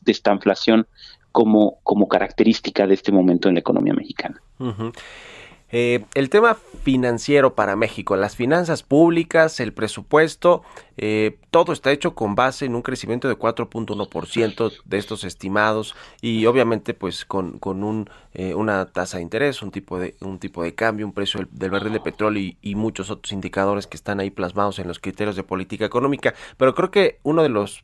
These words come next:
Speaker 2: eh, crite-, de los indicadores clave es el crecimiento económico, toda vez que tiene que ver con la,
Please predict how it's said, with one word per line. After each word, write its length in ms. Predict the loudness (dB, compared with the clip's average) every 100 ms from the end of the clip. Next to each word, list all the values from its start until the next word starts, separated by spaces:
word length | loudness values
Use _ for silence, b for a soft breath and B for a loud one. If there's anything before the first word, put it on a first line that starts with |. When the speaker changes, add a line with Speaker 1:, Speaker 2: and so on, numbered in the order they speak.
| _ -10
Speaker 2:
eh, 300 | -8 -8 -10
crite-, 360 | -10 -10 -6 -4
de 100 | -4
los 320 | -4 -8 -8
indicadores 420 | -8 -2 -2 -4
clave 300 | -2 -2 -4 -6
es 280 | -4 -4
el 80 | -8
crecimiento 520 | -8 -10 -6 -8 -6
económico, 640 | -6 -2 -2 -2 -2 -2 -2 B B B B
toda 220 | -2 -2
vez 120 | -4
que 100 | -8
tiene 260 | -8 -8 -6
que 100 | -6
ver 140 | -6
con 200 | -6 -8
la, 200 | -6 -10